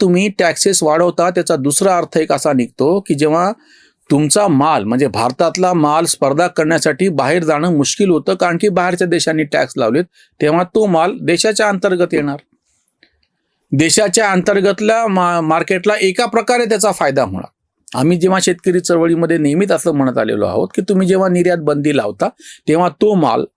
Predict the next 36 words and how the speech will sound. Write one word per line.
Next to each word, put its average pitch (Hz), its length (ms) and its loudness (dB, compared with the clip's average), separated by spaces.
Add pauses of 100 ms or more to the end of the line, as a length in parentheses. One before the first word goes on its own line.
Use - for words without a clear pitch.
आमचा 131 240 2
शेतकऱ्यांचा 160 640 0
माल 135 240 0
देशामध्येच 185 600 0
राहतो 143 280 0
आणि 190 80 0
त्याच्यामुळे 180 480 0 (640)
आम्हाला 190 320 2
नुकसान 214 380 0
होत 220 220 0
असेल 131 260 0
पण 202 180 -2
टेक्सटाईलवाल्याला 208 680 0
फायदा 190 320 -2
होतो, 185 340 0
पोल्ट्रीवाल्याला 185 760 0
फायदा 170 300 0
होतो, 165 380 0
ऑइल 160 140 2
इंडस्ट्रीला 170 500 -2
फायदा 156 300 -2
होतो 147 260 -2
वेगवेगळ्या 175 340 0
पद्धतीने. - 800 -8 (600)
मग 113 80 0 (140)
त्याच 202 240 0
पद्धतीनं 196 520 0
आता 202 440 0
जर 180 220 0
अमेरिकेनं 185 680 0
हे 196 220 0
जे 190 160 0
वाढलेले 160 560 0
जे 160 160 0
कराचं 143 480 0
जे 139 200 -2